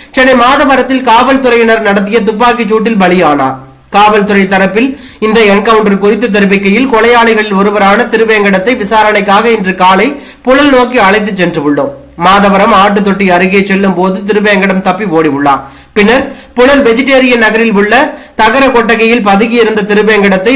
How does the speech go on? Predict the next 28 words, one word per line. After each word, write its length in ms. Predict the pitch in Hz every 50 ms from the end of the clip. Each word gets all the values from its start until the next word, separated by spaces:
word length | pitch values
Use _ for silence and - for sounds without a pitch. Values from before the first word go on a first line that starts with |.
| 262 262
போலீசார் 540 | 240 233 240 247 233 - 247 226 214 196 208
சுற்றி 180 | 202 196 220 254
வளைக்கும் 440 | 214 208 196 208 202 196 196 190 180
போது, 200 | 190 202 208 196 214
அங்கு 240 | 233 214 214 214 196
பதுக்கி 340 | 196 202 196 226 233 269 254
வைக்கப்பட்டிருந்த 640 | 220 202 196 208 214 202 202 196 202 202 202 202
நாட்டு 320 | 185 175 185 214 226 233 226
துப்பாக்கியை 500 | - 226 196 185 202 196 196 202 202 196
எடுத்து 320 | 185 180 185 208 196 247 269 196
திருவேங்கடம் 560 | 220 214 226 226 226 214 208 202 196 220 269 269 262 - - - - -
போலீசாரை 580 | 247 247 269 269 277 262 269 262 240 240 226 220 214
நோக்கி 200 | 214 220 220 233
சுட்டுள்ளார். 600 | - 190 185 170 185 151 151 147 143 135 131 131 - - - - - 160
இதனை 180 | 160 170 175 175 170
அடுத்து 260 | 175 185 180 190 208 262 294 - - - - -
காவல் 360 | - 220 214 220 190 190 208 202
ஆய்வாளர் 460 | 202 208 202 196 196 196 202 196 196 202
திருவேங்கடத்தை 600 | 202 202 208 214 214 202 202 196 185 - 208 233 220 196
துப்பாக்கியால் 640 | 208 196 202 220 214 208 - 214 214 196 190 180 185
சுட, 140 | 175 170 190 240 285 285 - - - -
இதில் 300 | 220 240 254 262 254 202
வயிறு 300 | 220 220 247 285 285 285
மற்றும் 340 | 262 247 226 - 247 240 240 208
மார்பில் 400 | 202 220 240 240 240 262 254 247
குண்டு 280 | 196 226 226 233 240 240
பாய்ந்து 340 | 202 214 214 214 214 233 220
பலியானார். 580 | 202 196 180 185 180 165 156 151 147 139 -